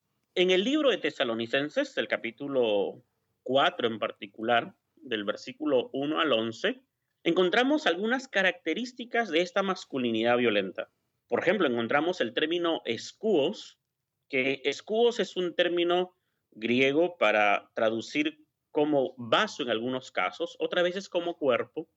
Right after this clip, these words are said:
y otras veces como esposa. Pero en cualquiera de los tres casos de traducción,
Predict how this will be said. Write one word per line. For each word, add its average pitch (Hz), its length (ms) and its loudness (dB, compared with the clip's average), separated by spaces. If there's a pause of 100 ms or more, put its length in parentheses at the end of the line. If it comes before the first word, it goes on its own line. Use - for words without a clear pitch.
(220)
y 143 120 0
otras 202 260 0
veces 208 300 -2
como 120 340 -4
esposa. - 720 -2 (280)
Pero 190 280 4
en 180 140 2
cualquiera 180 500 0
de 202 120 2
los 147 300 -4
tres 214 300 -4
casos 175 420 -2
de 156 100 -2
traducción, 147 760 -4